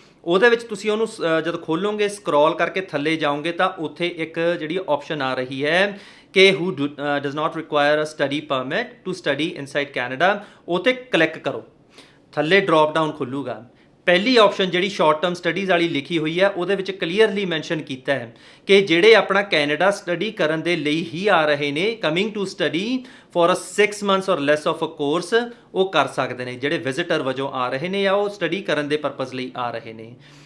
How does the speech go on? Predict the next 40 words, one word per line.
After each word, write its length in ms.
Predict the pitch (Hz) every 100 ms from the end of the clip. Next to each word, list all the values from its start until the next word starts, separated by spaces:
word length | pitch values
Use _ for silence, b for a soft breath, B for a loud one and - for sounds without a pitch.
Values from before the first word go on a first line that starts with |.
| B _
ਪਰ 300 | 202 175 123 B B 135
ਜੇ 380 | 131 190 240 -
ਇਹ 200 | 185 247
ਇੰਪੋਰਟੈਂਟ 400 | 202 175 170 165
ਨਹੀਂ, 120 | 208
ਇਸ 120 | 208
ਨੂੰ 100 | 220
ਤਾਂ 100 | 226
ਹੁਣ 120 | 180 180
ਜੇ 120 | 208
ਥੱਲੇ 340 | 196 156 185
ਜਾ 140 | 190 180
ਕੇ 120 | 190
ਤੁਸੀਂ 300 | 175 - 175
ਦੇਖੋਗੇ, 680 | 135 143 165 151 151 185 202
ਸਕਰੋਲ 420 | - 147 180 185
ਕਰੋਗੇ, 300 | 147 151 180
ਉੱਥੇ 220 | 165 180
ਲਿਖਿਆ 380 | 139 135 165 156
ਹੋਇਆ 340 | 147 165 196
ਹੈ 60 | -
"Workers 760 | 131 147 - 214 214 147 143 123 B B B B
who 220 | - 180
do 100 | 160
not 220 | 165 175 202
require 460 | 185 180 165 165
a 40 | 170
study 340 | - 147 156
permit 360 | 156 147 151 160
to 20 |
study 340 | 160 147 139 156
in 40 |
Canada", 600 | 147 135 131 139 180 190
ਉਹ 120 | 160
ਉਹਨਾਂ 160 | 185 196
ਨੇ 60 | 202
ਬੜਾ 240 | 139 165
ਕਲੀਅਰਲੀ 560 | 175 180 185 240 240 226
ਮੈਂਸ਼ਨ 340 | 185 170 160
ਕਰਤਾ। 500 | 147 131 - 120